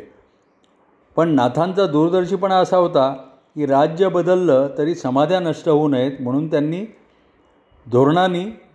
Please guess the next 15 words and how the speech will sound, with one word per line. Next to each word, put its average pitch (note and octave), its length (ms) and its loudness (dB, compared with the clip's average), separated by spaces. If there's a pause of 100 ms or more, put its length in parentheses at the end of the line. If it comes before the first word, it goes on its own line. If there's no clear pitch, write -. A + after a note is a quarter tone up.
(120)
कबरीसारखे D#3+ 640 0
आकार D3 280 2
आपल्या C#3 260 0
समाध्यांचे B2+ 500 -4
केले A2 240 -6
होते. F#2 300 -10 (1000)
मग D#3 160 2 (120)
त्या F#3+ 100 4
प-, F3+ 120 -2
गर्भाद्री D#3+ 540 2
पर्वतावरून D#3+ 680 2
सर्व D#3 540 0 (240)
देव D3+ 320 0
परत D#3 400 -2
गेले. D#3 220 0